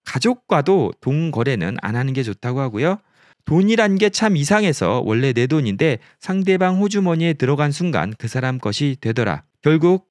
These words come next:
본인은 선배한테 준 돈을 돌려받지 못한 경우가 여러 번 있었다고 하고요. 정 빌려주고 싶다면 예초에 받을 생각은 하지 마라. 저도 그 돈이 아쉽지 않을 만큼만,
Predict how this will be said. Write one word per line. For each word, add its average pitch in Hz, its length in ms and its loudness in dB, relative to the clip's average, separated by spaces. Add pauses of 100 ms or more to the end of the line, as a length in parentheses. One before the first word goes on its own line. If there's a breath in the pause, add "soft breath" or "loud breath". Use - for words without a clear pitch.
본인은 175 480 2
선배한테 240 600 2
준 170 220 0
돈을 127 380 0
돌려받지 139 640 -2
못한 127 300 -4
경우가 113 500 -2
여러 113 200 -2
번 131 100 -2
있었다고 120 400 -4
하고요. 131 340 -2 (360 soft breath)
정 208 320 0
빌려주고 180 520 2
싶다면 147 500 0 (360 soft breath)
예초에 139 520 2
받을 127 320 -2
생각은 131 440 -2
하지 135 180 -2
마라. 101 280 -2 (280 soft breath)
저도 139 540 0
그 170 200 2
돈이 135 320 0
아쉽지 131 420 -2
않을 139 280 0
만큼만, 135 680 -4